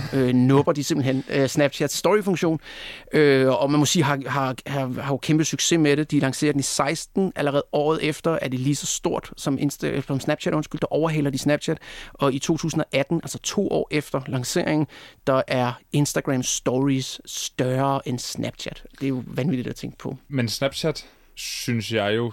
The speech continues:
Speaker 2: det kan godt være, at den er mindre populær, om, og det er sjældnere, jeg trykker på den, men den er ikke irrelevant, fordi den har jo stadigvæk, altså, denne her funktion, hvor du kan sende et billede, øh, til en ven, til en specifik ven. Jeg kan sende et billede til dig,
Speaker 1: Mm.
Speaker 2: kun dig, og så kan du se det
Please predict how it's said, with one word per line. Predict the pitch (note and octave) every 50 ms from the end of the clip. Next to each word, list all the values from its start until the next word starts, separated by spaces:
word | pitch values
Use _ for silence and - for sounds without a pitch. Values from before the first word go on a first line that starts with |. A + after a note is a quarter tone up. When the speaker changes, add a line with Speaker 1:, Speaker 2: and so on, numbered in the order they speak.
| - _ -
Speaker 2:
det | -
kan | A2 G2+
godt | A2 A2 A2
være, | A2+
at | G#2+
den | A2
er | G#2+
mindre | G#2+ A2+ A#2 C3 C3+ C#3+
populær, | C3 C#3 A#2 A#2+ A#2+ A#2 A#2+
om, | A2 - - B2 A2 A2 A2 - -
og | - B2 A2
det | G#2+ A2
er | G2+
sjældnere, | - - A#2+ A#2 A#2 C3 C3+
jeg | B2+ A#2 A2
trykker | - - A2+ G#2+ A#2+
på | - - A2+ G#2+
den, | A#2 A#2+
men | A#2 A2+ G#2+
den | - A2 G#2+ G#2+
er | A2 A2+ G2+ - - - - - -
ikke | B2+ B2+ - E3
irrelevant, | - D#3 D#3+ D#3+ D#3+ B2+ G#2+ F#2+ G2 G2+ - - -
fordi | - A#2 G#2 -
den | - A2+
har | A2 A#2+ C#3 C3+ C#3
jo | C#3
stadigvæk, | B2+ - C3 B2+ B2 A2+ A2+ G#2+ - - - - - - _ _ _ _ _ _
altså, | - G#2+ G2+ - G#2+
denne | - A#2 A2+ B2
her | A#2+ A#2 A2+ A2 A2+
funktion, | - - A#2 G#2+ G2+ - A#2 A#2+
hvor | A#2 A2+ G#2
du | G#2+ G#2
kan | - G#2+
sende | - - - C3+ B2 B2 C#3+ C#3
et | C3 A#2 -
billede, | - A2 G2+ G#2 G#2+ G#2+ G#2+ G#2 - _ -
øh, | - F#2+ - - -
til | - - B2
en | G#2+ G#2+ G2+
ven, | G#2 G2+ G#2+ G#2
til | - - - A#2
en | A2
specifik | - - B2 G#2+ A2 - - C3+ B2+ B2+
ven. | A2 A2
Jeg | A2 G#2+
kan | C3 -
sende | C#3 C3+
et | B2+
billede | C3 B2+ B2+ A#2+
til | A#2+ - -
dig, | G#2+ G2 G2+ G#2+ - _
Speaker 1:
Mm. | - C#3+ B2+ A#2+
Speaker 2:
kun | A#2+ B2+ C#3 C3+ C#3+
dig, | - G#2+ A2 A2+ G#2+ - _ _ - - - -
og | A#2+ -
så | C#3
kan | A#2+ B2+
du | A#2+ B2 A2+
se | - - A#2 A#2 A#2
det | - A2+ A#2